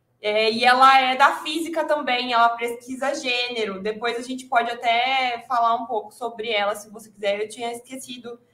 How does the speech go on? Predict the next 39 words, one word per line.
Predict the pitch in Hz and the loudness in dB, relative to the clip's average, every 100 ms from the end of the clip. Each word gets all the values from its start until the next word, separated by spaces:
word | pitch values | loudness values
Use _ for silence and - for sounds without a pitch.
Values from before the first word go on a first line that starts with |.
| _ _ | _ _
de | - | -14
comentar, | 220 254 233 240 240 240 262 | -4 -2 0 -2 2 2 4
e | 247 | 4
ela, | 254 262 - | 4 4 0
e | 233 | 0
ela | 233 233 240 247 240 226 220 220 220 | 2 4 4 4 4 4 2 0 -4
justamente, | 247 - 330 311 294 330 339 339 330 294 | -8 -2 -2 -2 -6 -6 -6 -4 -4 -4
é, | 277 254 254 247 240 233 220 202 | -4 -2 0 0 0 2 2 0
ela | 190 208 | -2 -2
fez | 254 247 | -2 -4
uma | 254 247 | -2 -2
fala | 262 240 247 | 2 0 0
no, | 240 233 | -6 -6
no | 226 233 | -6 -8
grupo | 220 226 330 339 247 214 208 | -8 -8 -8 -6 -2 -2 0
nosso, | 214 233 277 226 | 0 0 -2 -8
ano | 220 | -6
passado, | 226 214 220 - 233 226 247 202 | 0 0 0 -8 0 0 0 -6
se | - | -12
eu | |
não | 202 | -10
me | 196 | -10
engano, | 196 214 262 226 - _ _ | -4 -2 -2 -4 -14 _ _
e | 254 | -2
ela | 262 | 0
falou | 262 | 0
justamente | 262 294 - 302 330 349 | -2 -2 -2 -2 -4 -8
disso. | 277 247 | -8 -6
Ela | 240 | -4
até | 240 277 | 0 0
foi | 277 330 | -2 -4
embora | 330 269 277 | 2 4 4
do | 269 | 2
Brasil, | 254 254 247 | -2 -4 -4
ela | 247 | -6
tá | 247 233 | -4 -6
fazendo | 247 233 233 | -8 -8 -8
um, | 233 220 208 _ - | -10 -10 -14 _ -12
um, | 208 208 202 202 190 190 | -10 -8 -8 -6 -8 -10